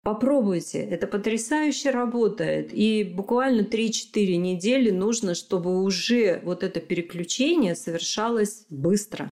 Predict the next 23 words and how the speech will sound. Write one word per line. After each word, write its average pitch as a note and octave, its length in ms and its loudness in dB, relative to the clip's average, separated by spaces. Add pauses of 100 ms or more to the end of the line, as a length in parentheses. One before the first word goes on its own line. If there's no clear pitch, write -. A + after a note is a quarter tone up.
(380)
Да, A3+ 360 0
эти B3+ 240 2
тревожные G#3+ 720 2
мысли, A3+ 640 2
недовольство G3 760 0
будут F#3 400 0
продолжать F3 720 -2
нас E3+ 400 -2
атаковать. E3 640 -4
Так F3 260 -6
должно E3 460 -2
быть. D3+ 240 -6 (360)
Психика F#3 400 -4
старается E3+ 560 -4
нас E3 240 -4
защитить G#3 680 -2
и F#3 40 -2
думает G#3+ 680 0
о E3+ 140 0
чем-то, F#3+ 460 0
что - 200 -4
ее D#3+ 260 -2
тревожит. D#3 680 -4